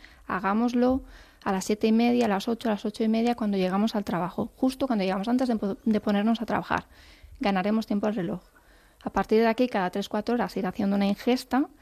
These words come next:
y comer de todo. Comer de todo significa que cuando llega mediodía, eh, tiene que haber algo de arroz o de pasta o de patata, pan, siempre los cereales en su,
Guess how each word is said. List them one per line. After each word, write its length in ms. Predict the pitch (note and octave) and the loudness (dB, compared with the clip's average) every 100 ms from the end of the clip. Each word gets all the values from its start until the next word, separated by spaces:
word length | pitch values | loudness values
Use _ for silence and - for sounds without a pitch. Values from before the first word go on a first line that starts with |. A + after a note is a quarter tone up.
| - - - | -20 -20 -10
y 100 | - | -6
comer 320 | G#3+ G3+ G3+ C#4+ | -2 0 2 0
de 120 | B3 | 0
todo. 480 | - C4+ C4 A3+ A3+ _ _ | 2 2 2 -2 -8 _ _
Comer 260 | - G3 A3+ | -2 0 2
de 80 | B3 | 2
todo 260 | C4+ D4 | 2 0
significa 680 | C#4 A#3+ A3 - F#3+ - E3+ | 2 2 2 0 -4 -4 -6
que 100 | - | -6
cuando 280 | G3+ G3+ G3+ | -2 0 2
llega 260 | G3 C4+ D#4 | 2 2 4
mediodía, 680 | C#4+ B3 G#3+ A#3 B3+ A3+ - - - - - | 4 4 2 2 2 0 -4 -12 -20 -16 -2
eh, 180 | G#3+ F#3+ | 0 0
tiene 240 | G#3 B3+ | 0 2
que 60 | C4+ | 2
haber 280 | B3 C#4+ - | 2 0 0
algo 300 | A3 A#3 D4 | -2 0 2
de 60 | C4 | 2
arroz 360 | G#3+ A3+ - - | 2 2 0 -2
o 100 | A#3+ | 0
de 140 | C4+ | 0
pasta 560 | C4 A3 - A#3 A#3 B3 - - - | 0 -4 -2 -2 -2 -4 -10 -20 -10
o 280 | - A3 G#3+ | 0 4 6
de 120 | G#3+ | 4
patata, 640 | A3 C#4 A3 G#3 G#3+ G#3+ A3 - - - - _ | 2 -2 -2 -2 -2 -2 -6 -14 -20 -20 -20 _
pan, 440 | - A3 A#3 A#3 - _ _ _ - - G#3+ | 2 2 2 0 -4 _ _ _ -16 -14 -4
siempre 280 | B3+ B3+ D4 | 0 2 2
los 140 | B3+ | 0
cereales 400 | A#3 A#3 C#4 C4+ | 0 0 0 0
en 100 | A3 | -4
su, 640 | - G3+ G3 F#3+ F3+ F#3 | -2 -2 0 0 -2 -4